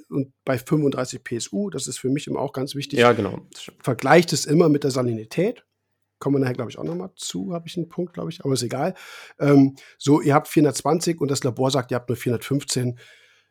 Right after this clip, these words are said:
Speaker 1: Ganz ehrlich, vierhundertfünfzehn seid ihr auch praktisch auch noch safe. Das, also da ka-, ist genug Kalzium da, dass eure Korallen kalzifizieren können. Äh, vierhundertzehn, selbst vierhundertzehn ist noch okay, danach wird's sicherlich ein bisschen kritischer. Aber da muss man mal die Kirche im Dorf lassen.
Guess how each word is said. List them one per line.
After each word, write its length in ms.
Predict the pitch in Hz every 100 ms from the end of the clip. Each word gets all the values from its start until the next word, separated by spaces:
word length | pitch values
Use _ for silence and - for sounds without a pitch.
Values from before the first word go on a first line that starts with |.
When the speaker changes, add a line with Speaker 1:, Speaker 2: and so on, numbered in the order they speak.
| _ _ _
Speaker 1:
Ganz 200 | - 123
ehrlich, 260 | 127 139 139
vierhundertfünfzehn 560 | 135 131 - 135 -
seid 220 | 123 123 120
ihr 100 | 101
auch 160 | 123 139 -
praktisch 460 | 135 - 139 -
auch 80 | 127
noch 160 | 120 104
safe. 420 | - 107 - - _ _ -
Das, 320 | 123 120 -
also 340 | 127 131 117
da 220 | 123 135 123
ka-, 340 | - - 151
ist 380 | - - - -
genug 260 | - 151 170
Kalzium 360 | 160 151 151
da, 220 | 135 139 143
dass 240 | 131 -
eure 240 | 139 127
Korallen 320 | 123 123 123 131
kalzifizieren 920 | 127 123 127 - 131 - 175 156 139
können. 320 | 147 135 139 - - _ _ _
Äh, 240 | 139 135 131 - - -
vierhundertzehn, 680 | - 165 151 - - 185 175
selbst 240 | 165 165
vierhundertzehn 420 | - 160 151 - 170
ist 160 | 160
noch 160 | 147 135
okay, 400 | 139 - 147 143
danach 380 | 139 135 143 143
wird's 220 | 139 -
sicherlich 640 | - - 147 - 139 135
ein 60 | 131
bisschen 220 | 123 120
kritischer. 460 | - 131 120 120 - - _
Aber 100 | 123
da 40 | 131
muss 140 | 143
man 80 | 143
mal 60 | 131
die 100 | 120
Kirche 280 | 135 123
im 80 | 117
Dorf 240 | 117 117 -
lassen. 280 | 104 -